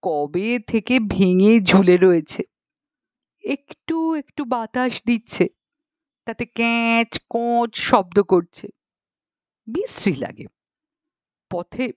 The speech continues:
সব আগাছা জন্মে গেছে। বাগানটা তো একেবারে সুন্দরবন। প্রকাণ্ড বাড়ি, প্রকাণ্ড বারান্দা।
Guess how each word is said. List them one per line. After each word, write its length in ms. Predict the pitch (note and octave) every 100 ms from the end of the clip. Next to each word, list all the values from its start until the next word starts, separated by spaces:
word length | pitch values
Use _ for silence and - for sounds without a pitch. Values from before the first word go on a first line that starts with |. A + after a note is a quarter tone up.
| -
সব 220 | - A3+ -
আগাছা 460 | E3 F#3 G#3 G#3 A#3+
জন্মে 360 | G#3+ G#3 G#3 G3+
গেছে। 340 | F3 - - - _ _ _ _ _ _ _ _ F3+ E3
বাগানটা 720 | F3+ F3 F3+ A3 A#3+ C4 E4+
তো 260 | E4+ A#4 G#4+
একেবারে 420 | C#4 D4+ F#4+ G#4+ G#3+
সুন্দরবন। 1000 | C#3+ - G3+ F#3+ F#3 F3+ F#3+ D3 C#3 A#2+ D#3 _ _ _ _ _ _ _ _ -
প্রকাণ্ড 880 | B3+ - C4 C4+ C#4 C#4 C4 C4 C#4
বাড়ি, 580 | G#3+ G3 G#3 E4 D#4 - - - -
প্রকাণ্ড 720 | A#3+ A#3 A#3+ A#3+ C4 C4 B3+
বারান্দা। 680 | G3+ F#3 G3 A#3+ D4 F#4+ F3+